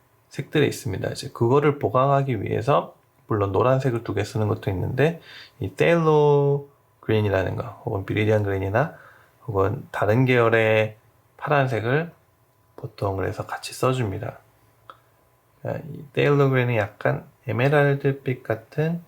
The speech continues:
그 청록색 빛을 커버를 해주기 때문에 이런 식으로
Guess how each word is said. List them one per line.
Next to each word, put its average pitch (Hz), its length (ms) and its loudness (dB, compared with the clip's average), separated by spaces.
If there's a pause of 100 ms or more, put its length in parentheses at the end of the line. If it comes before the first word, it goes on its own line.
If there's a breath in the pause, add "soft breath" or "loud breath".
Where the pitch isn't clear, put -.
(500 soft breath)
그 - 240 -10
청록색 170 640 0
빛을 110 360 -2
커버를 151 460 0
해주기 143 340 -4
때문에 110 500 -2 (2750 soft breath)
이런 101 360 -2
식으로 107 520 -6